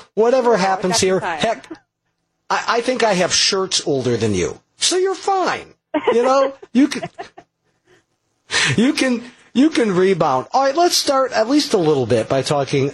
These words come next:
Speaker 1: about the M U Law School poll, which we already have. I guess I would do it this way. Uh, by the way, Jesse does the Wedge Issues podcast, and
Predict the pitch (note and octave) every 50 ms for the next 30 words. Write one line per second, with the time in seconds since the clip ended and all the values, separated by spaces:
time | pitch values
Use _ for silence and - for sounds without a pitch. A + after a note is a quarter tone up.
0 | - - C3 A#2+ C3 C3 - C#3 C3 C3+ C3 B2+ B2 A2+ A#2+ A#2 A2+ A2+ - -
1 | B2 A2+ A#2 - C3 B2+ A#2+ B2 A#2 - D3 C#3 C3+ B2+ B2+ A#2+ A#2+ A#2+ C3+ C3
2 | A#2+ - - F#3+ A3 B3+ A#3+ - A#3 G#3+ F#3+ E3 E3+ D#3+ D3 C3+ D#3 D3+ - -
3 | C#3 C3+ A#2+ - - - - - _ - D#3+ D3 D3 G3+ A3 A3 G3+ D#3+ C3 -
4 | G2 G#2 - D3 F3 F#3+ G3 - A3+ G#3 E3 D#3 D3+ C#3+ C3+ C3+ C3 C3+ C3 -
5 | - E3+ C3+ C3+ C3 B2+ A#2 C3+ D3 D#3 D3+ - D3 C#3+ C3+ - D3+ C#3+ B2+ -
6 | - C3 B2 A#2+ A2+ - B2+ A#2+ A2+ A2+ A#2+ - - - B2+ B2 A2+